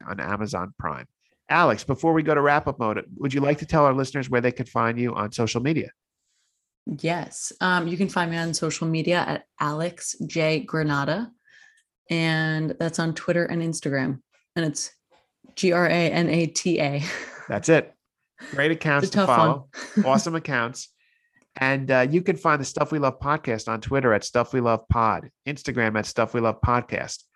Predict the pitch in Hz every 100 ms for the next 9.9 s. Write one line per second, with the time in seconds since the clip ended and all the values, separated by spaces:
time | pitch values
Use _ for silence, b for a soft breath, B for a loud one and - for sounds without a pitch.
0 | _ _ - 208 208 131 92 92 - 110
1 | 101 104 87 - 85 87 82 - - _
2 | b b - 139 131 127 135 175 - 117
3 | 98 87 _ 139 139 135 - 85 - _
4 | b b _ _ - 117 101 127 147 160
5 | 151 127 - 139 151 139 127 127 123 127
6 | 123 - 120 - - 117 131 127 95 85
7 | 85 - 92 92 - _ _ _ 127 117
8 | 107 147 151 135 131 131 131 - 110 123
9 | 123 135 123 - 113 113 127 120 -